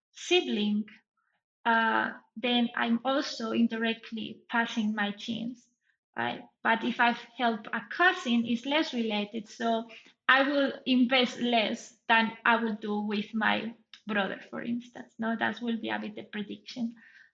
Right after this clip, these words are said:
uh, and the Hamilton. However, uh, this framework lacks explanatory power for the evolution of cooperation in presence of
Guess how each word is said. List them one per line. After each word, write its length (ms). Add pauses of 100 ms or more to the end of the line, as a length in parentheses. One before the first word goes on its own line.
(140)
uh, 340
and 140
the 80
Hamilton. 520 (800)
However, 680
uh, 300
this 180 (180)
framework 460
lacks 240
explanatory 720
power 300
for 200
the 80
evolution 380
of 180
cooperation 540
in 160
presence 480
of 140